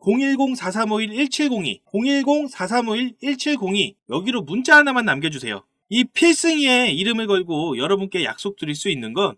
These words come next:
절대 이 종목을 공유하는 대가로 단돈 백 원의 금전 요구도 하지 않을 겁니다.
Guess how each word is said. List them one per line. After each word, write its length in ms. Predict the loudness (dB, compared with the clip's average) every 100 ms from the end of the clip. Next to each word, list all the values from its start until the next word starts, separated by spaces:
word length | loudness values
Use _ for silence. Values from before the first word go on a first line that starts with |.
| _
절대 400 | -2 0 0 0
이 200 | 2 2
종목을 400 | 0 0 0 -4
공유하는 480 | -4 -4 -2 -2 -4
대가로 520 | -8 -8 -6 -6 -8 _ _
단돈 500 | -8 -6 -4 -6 -8
백 180 | -8 -4
원의 220 | -4 -4
금전 340 | -8 -2 -2
요구도 300 | -2 -8 -10
하지 200 | -10 -8
않을 220 | -8 -6 -8
겁니다. 420 | -10 -12 -16